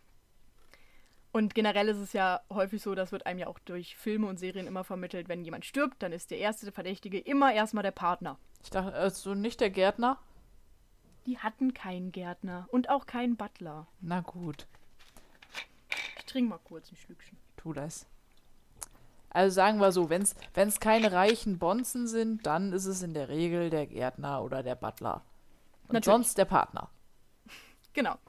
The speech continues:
Speaker 1: So, ähm, etwa zwei Meter von dem Bügelbrett entfernt liegt das Stromkabel vom Bügeleisen und der Stecker wurde aus der Steckdose gezogen. An dem Stecker finden die Ermittler blutige Fingerabdrücke.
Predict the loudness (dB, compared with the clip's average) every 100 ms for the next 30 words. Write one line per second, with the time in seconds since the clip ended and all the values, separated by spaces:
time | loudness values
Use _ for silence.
0 | -20 -20 -20 -20 -20 -20 -20 0 2 2
1 | -2 _ _ -14 -2 2 4 2 -2 -4
2 | -10 -10 -4 0 0 4 4 4 2 -2
3 | -6 -6 -8 -6 -4 -4 -4 -10 -10 -6
4 | -2 0 -2 -4 -8 -10 -4 -2 -2 -2
5 | -4 -4 -4 -8 -6 -4 -4 -6 -8 -12
6 | -18 -18 -14 -12 -8 -8 -6 -6 -4 -4
7 | -4 -6 -8 -10 -10 -12 -12 -14 -8 -8
8 | -8 -16 _ _ _ -10 -8 -6 -8 -4
9 | -4 -2 -2 -2 -2 -4 -6 -6 -8 -8
10 | -10 -8 -10 -4 -2 -2 -8 -12 -14 -12
11 | -12